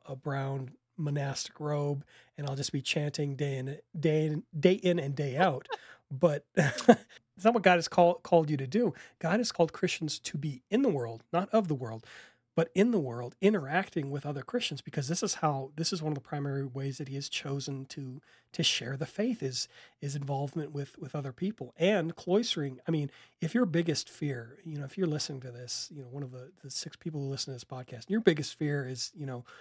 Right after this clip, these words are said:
Speaker 1: "What do I do if, if, if my kid one day grows up and, and, and becomes a furry or whatever?" And if you succeed, if you succeed in your life in preventing your, your child from either A, being a furry, or B, being involved in a specific, a specific type of sin,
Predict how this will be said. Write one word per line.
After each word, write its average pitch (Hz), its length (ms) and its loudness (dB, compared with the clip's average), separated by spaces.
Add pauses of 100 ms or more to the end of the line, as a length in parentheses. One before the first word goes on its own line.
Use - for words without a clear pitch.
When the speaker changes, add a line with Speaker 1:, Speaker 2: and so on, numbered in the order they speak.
(180)
Speaker 1:
"What 151 140 -4
do 185 140 0
I 170 100 0
do 135 280 -2
if, 120 100 -10
if, 147 320 -6 (320)
if 131 160 -6
my 147 160 -2
kid 135 360 -4
one 151 200 0
day 139 160 0
grows 127 340 -6
up 120 240 -10 (300)
and, 151 200 -4
and, 139 260 -6
and 139 120 -4
becomes 147 360 -4
a 135 60 -8
furry 123 260 -10
or 113 60 -14
whatever?" 113 320 -16
And 170 160 0
if - 180 -2
you 202 200 4
succeed, - 760 0 (220)
if 151 200 -4
you 190 80 2
succeed 160 520 0
in 131 100 -6
your 143 100 -4
life 123 260 -6
in 127 60 -10
preventing 151 540 -2
your, 139 240 -4 (280)
your 147 80 -2
child 135 320 -2
from 147 160 -4
either 127 240 -4
A, 156 220 -2
being 151 220 0
a 127 40 -6
furry, 127 380 -8
or 127 140 -14
B, 147 320 0
being 139 180 -2
involved 135 440 -4
in 123 340 -12
a 156 80 -4
specific, - 560 -2 (440)
a 156 60 -4
specific 160 460 0
type - 280 -2
of 123 100 -14
sin, 139 500 0